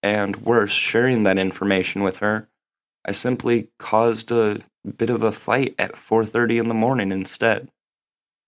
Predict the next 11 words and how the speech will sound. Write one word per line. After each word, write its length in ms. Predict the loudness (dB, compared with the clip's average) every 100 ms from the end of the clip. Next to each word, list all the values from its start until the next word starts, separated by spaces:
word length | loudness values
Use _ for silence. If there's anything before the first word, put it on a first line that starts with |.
| _ _ _ _ _ _ -2
likely 340 | 0 2 2 2
making 300 | 2 2 0
it 60 |
more 180 | 2 0
difficult 500 | 0 -4 -2 -2 -2
for 180 | -2 -2
her 180 | -2 -2
to 100 | -2
return 400 | -4 -4 -4 -2
to 80 |
sleep 420 | 0 2 0 -2